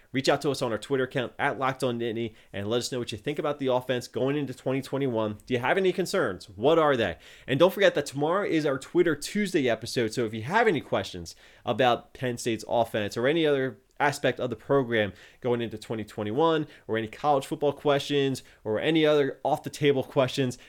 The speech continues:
feel free to submit them to our Twitter account at Locked On Nittany. And if you get them in today, we'll do our best to make sure that they are all included in tomorrow's episode. And we may even be streaming that as we're putting it together as well. So hop in the chat, submit your questions anytime, and get us your questions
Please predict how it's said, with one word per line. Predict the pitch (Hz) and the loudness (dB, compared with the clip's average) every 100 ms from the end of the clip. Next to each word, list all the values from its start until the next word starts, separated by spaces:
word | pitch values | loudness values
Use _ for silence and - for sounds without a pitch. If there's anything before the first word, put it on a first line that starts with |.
| _ | _
feel | - 160 | 2 2
free | 147 160 | 2 0
to | 143 | 0
submit | 135 135 135 135 | 0 0 0 0
them | 135 | -2
to | 127 139 | -2 0
our | 143 | 0
Twitter | 135 - 123 | 0 -2 -2
account | 120 135 120 - | -2 -2 -2 0
at | 135 156 | 0 2
Locked | 147 151 156 | 2 2 2
On | 131 | 0
Nittany. | 120 117 117 - - - | 0 -2 -4 -8 -20 -10
And | 113 | -8
if | 107 | 0
you | |
get | 113 | 4
them | 143 147 | 4 4
in | |
today, | 135 127 123 120 - _ | 0 0 2 2 -2 _
we'll | - | -10
do | 98 127 | -2 2
our | 117 | 2
best | 120 - | 2 0
to | |
make | 120 110 | -6 -4
sure | 127 113 | -2 0
that | 107 | 2
they | 107 | 2
are | 101 | 2
all | 123 131 | 2 0
included | 120 123 110 113 | 0 -2 -2 -4
in | - 120 | -6 -8
tomorrow's | - 104 120 165 110 | -8 -4 -2 0 0
episode. | 104 98 101 113 104 98 - - - | -2 -4 -4 0 0 -2 -10 -18 -6
And | 107 101 | -4 -4
we | 110 | -2
may | 120 | 0
even | 120 110 107 | 0 -2 -6
be | 107 | -6
streaming | - 127 113 110 | -4 -2 -2 -2
that | 104 104 | -2 -2
as | - 110 | -4 -8
we're | 107 | -8
putting | 127 110 | -8 -6
it | 107 | -4
together | 104 104 98 | -2 -2 -4
as | 76 92 | -6 -6
well. | 107 92 | -4 -4
So | - 104 95 | -2 -6 -6
hop | - 110 113 | -6 -6 -6
in | |
the | 98 | -10
chat, | - 139 127 - - _ | -2 2 2 0 -16 _
submit | - 120 120 | -8 -8 -8
your | - | -2
questions | 127 117 120 113 | -2 -2 -4 -2
anytime, | 110 107 117 107 107 - _ - | -2 -4 -2 -2 -4 -10 _ -14
and | 90 | 0
get | 143 | 2
us | 127 | 2
your | 135 | -2
questions | 139 120 120 110 | 0 -2 -2 -8